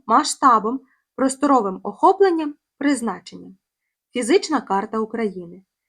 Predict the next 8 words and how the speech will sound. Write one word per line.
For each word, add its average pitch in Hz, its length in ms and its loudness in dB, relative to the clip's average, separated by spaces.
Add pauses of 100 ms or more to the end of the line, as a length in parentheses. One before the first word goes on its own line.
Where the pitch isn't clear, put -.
(340)
Це 247 160 -2
загальногеографічна 269 1300 0
карта, 208 480 -6 (460)
що 254 220 -2
показує 247 540 2
всю 262 300 -2
територію 233 600 -2
країни, 226 580 -2